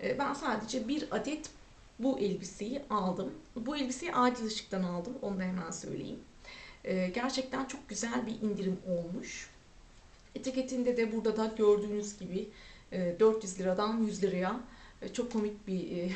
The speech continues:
<laughs> rakama düşmüş. Eğer ki almak isteyenleriniz varsa şu son birkaç gün içerisinde Adil Işık mağazalarında bulabilirseniz bence alın derim.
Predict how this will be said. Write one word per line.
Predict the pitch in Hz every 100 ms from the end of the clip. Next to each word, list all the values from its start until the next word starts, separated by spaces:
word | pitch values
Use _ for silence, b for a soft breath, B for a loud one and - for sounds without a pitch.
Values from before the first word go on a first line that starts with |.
| 214
<laughs> |
rakama | 220 233 202 196
düşmüş. | 185 226 240 - B B B B -
Eğer | 220 220 247
ki | 240 214 -
almak | 202 214 233
isteyenleriniz | - - 208 196 185 175 - -
varsa | 208 226 247 - 196 202 -
şu |
son | - 214 202
birkaç | 202 220 220
gün | -
içerisinde | 202 - 190 196 208
Adil | 202 202 202
Işık | 196 -
mağazalarında | 202 202 196 190 180 170
bulabilirseniz | 190 220 220 226 - 196 247 - B B B -
bence | - 175 185 247 - -
alın | 185 180
derim. | 175 170 247